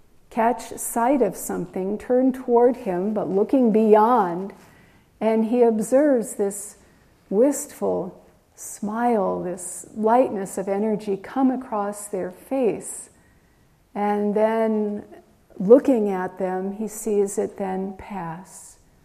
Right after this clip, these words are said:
And a head hanging down, and the words, "Ah, it's too much.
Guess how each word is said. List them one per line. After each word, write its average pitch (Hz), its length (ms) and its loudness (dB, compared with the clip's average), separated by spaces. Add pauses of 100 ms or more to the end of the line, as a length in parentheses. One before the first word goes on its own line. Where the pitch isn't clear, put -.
(460)
And 180 640 -4 (240)
a 202 100 -2
head 202 400 2
hanging 214 540 2
down, 190 580 0 (600)
and 196 180 -2
the 196 80 2
words, 190 760 -2
"Ah, 185 380 -4 (240)
it's - 300 -12
too 180 240 -8
much. 165 500 -12